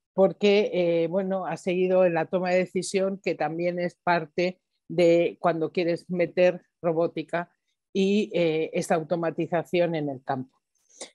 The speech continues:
Eh, por seguir un poco con la, em, con la línea de, de la agricultura de precisión y por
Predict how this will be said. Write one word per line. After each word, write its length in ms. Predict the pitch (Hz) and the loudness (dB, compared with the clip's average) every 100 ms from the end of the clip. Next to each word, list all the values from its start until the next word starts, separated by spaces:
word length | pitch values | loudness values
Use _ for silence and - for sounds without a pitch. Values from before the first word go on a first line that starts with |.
| _ _ - | _ _ 4
Eh, 400 | 202 196 190 156 - _ | 8 10 8 4 -12 _
por 160 | 190 170 | 2 4
seguir 320 | 190 180 208 | 2 4 4
un 120 | 220 | 4
poco 360 | 220 208 208 202 | 2 2 0 0
con 340 | 196 196 175 | 2 2 2
la, 420 | 170 165 156 156 - _ _ _ _ _ | 0 0 -2 -6 -12 _ _ _ _ _
em, 680 | 175 175 165 165 156 147 160 - _ _ _ _ _ _ _ _ _ _ _ _ - | 0 4 6 4 0 -6 -12 -14 _ _ _ _ _ _ _ _ _ _ _ _ -20
con 160 | - 175 | -2 2
la 120 | 165 | 4
línea 380 | 170 190 180 160 | 4 0 0 0
de, 340 | 156 147 147 143 135 _ _ _ _ _ _ _ _ _ _ _ _ _ _ _ _ - | 2 0 0 -6 -16 _ _ _ _ _ _ _ _ _ _ _ _ _ _ _ _ 0
de 160 | 180 170 | 4 4
la 80 | |
agricultura 580 | 160 165 151 170 151 185 | 2 0 -2 -4 0 2
de 80 | 185 | 2
precisión 840 | 185 180 - 185 - 208 208 233 _ _ _ _ | 0 -4 -4 -2 4 4 4 -2 _ _ _ _
y 160 | 202 190 | 0 2
por 260 | 180 160 | 2 0